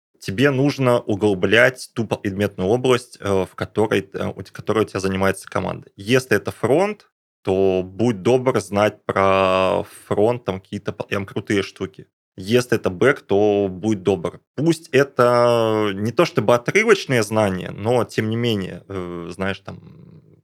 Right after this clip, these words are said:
какие-нибудь управление памятью, там, еще какие-то, еще какие-то штуки. А, вещи, которые там можно, э, бесконечно углублять, но, тем не менее, ты, э, это знания, которые должны быть там це-, э, цельными, плюс-минус,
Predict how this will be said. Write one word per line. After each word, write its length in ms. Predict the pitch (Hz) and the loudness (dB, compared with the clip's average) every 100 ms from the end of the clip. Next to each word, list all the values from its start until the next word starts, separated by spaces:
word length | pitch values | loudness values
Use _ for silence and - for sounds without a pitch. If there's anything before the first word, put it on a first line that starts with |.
| _ | _
какие-нибудь 280 | - 95 - | -12 -12 -12
управление 500 | _ - 95 110 107 | _ -12 -4 -2 -2
памятью, 580 | 101 104 104 98 - 98 | -4 -2 -2 -4 -8 -8
там, 160 | 95 95 | -8 -12
еще 220 | 95 113 | -8 -8
какие-то, 280 | 104 95 - | -8 -12 -12
еще 180 | 104 - | -10 -10
какие-то 280 | - 101 104 | -10 -12 -12
штуки. 340 | - 104 - - - - - - | -10 -12 -12 -18 -20 -20 -20 -6
А, 200 | 101 98 | -2 0
вещи, 400 | 98 131 135 - | 2 0 0 -2
которые 320 | 110 117 107 | -2 2 0
там 120 | 104 | 0
можно, 400 | 101 113 98 101 - | 0 0 0 -2 -2
э, 80 | 95 | -6
бесконечно 580 | 92 - 143 214 - | -6 -4 -4 -4 -4
углублять, 380 | 110 95 95 - | -4 -2 -2 -2
но, 160 | 135 180 | 0 0
тем 220 | - 110 | 0 -4
не 60 | 127 | -4
менее, 320 | 196 202 113 | -4 -2 -4
ты, 200 | - - | -4 -8
э, 540 | - 98 95 92 92 90 | -2 0 0 0 -2 -2
это 200 | 107 101 | -4 -4
знания, 340 | 98 151 185 127 | -2 -2 -2 -4
которые 360 | 95 107 98 | -6 -4 -4
должны 280 | 95 101 107 | -2 -2 -4
быть 160 | 92 - | -6 -8
там 160 | 85 - _ | -12 -16 _
це-, 240 | - 113 - | -4 -4 -2
э, 140 | 107 101 | -6 -4
цельными, 480 | - 196 214 202 196 _ | 0 0 0 -8 -10 _
плюс-минус, 680 | 131 127 - 135 123 117 - | -6 -6 -4 -4 -4 -8 -16